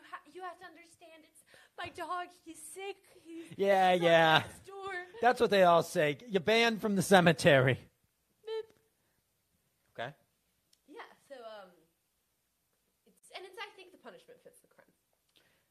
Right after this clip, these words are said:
Speaker 1: to say the least. But anyway, so she, uh, she, she needs to get this fourth leg. She gets addicted. Her late father is
Speaker 2: No.
Speaker 1: buried in the old, uh,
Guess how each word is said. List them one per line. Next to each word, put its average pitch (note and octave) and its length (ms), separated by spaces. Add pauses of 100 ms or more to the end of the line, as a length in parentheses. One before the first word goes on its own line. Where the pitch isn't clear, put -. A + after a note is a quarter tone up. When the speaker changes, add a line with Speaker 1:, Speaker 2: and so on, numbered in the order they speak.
(440)
Speaker 1:
to B3+ 140
say G#3+ 140
the E3 80
least. F#3+ 240 (240)
But E4+ 160
anyway, G#4+ 320
so - 240
she, G#4 240 (160)
uh, C#4+ 320
she, C#4+ 320 (160)
she - 180
needs E4 260
to D4 60
get - 120
this G3+ 240
fourth F3+ 220
leg. F3 160 (100)
She - 80
gets F3+ 140
addicted. E3+ 320 (600)
Her D#4+ 400 (440)
late G#3 220 (140)
father F#3 360 (880)
is - 100
Speaker 2:
No. G2+ 160
Speaker 1:
buried F#3+ 460
in F#3+ 220
the F3+ 180
old, F#3 360
uh, E3+ 440